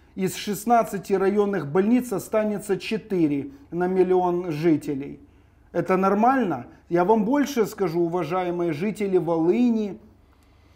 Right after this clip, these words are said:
и Ровен-, Ровенщины, которые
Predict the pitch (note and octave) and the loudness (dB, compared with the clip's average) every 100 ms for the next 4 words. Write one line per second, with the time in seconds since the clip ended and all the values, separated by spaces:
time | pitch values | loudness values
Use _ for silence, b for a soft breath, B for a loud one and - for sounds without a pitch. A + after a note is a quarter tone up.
0 | - - G#3+ G3+ G3 F#3 D#3+ - - G3 | -20 -6 0 2 2 2 0 -4 0 4
1 | G#3 F#3+ D#3 D#3 C#3+ - G#3 F#3 G3+ D#3+ | 6 4 2 0 -2 -4 2 4 4 4
2 | D3+ - D3+ D3+ E3 E3+ E3+ D#3+ D#3+ | -2 -4 -4 -4 -4 -2 -2 0 -2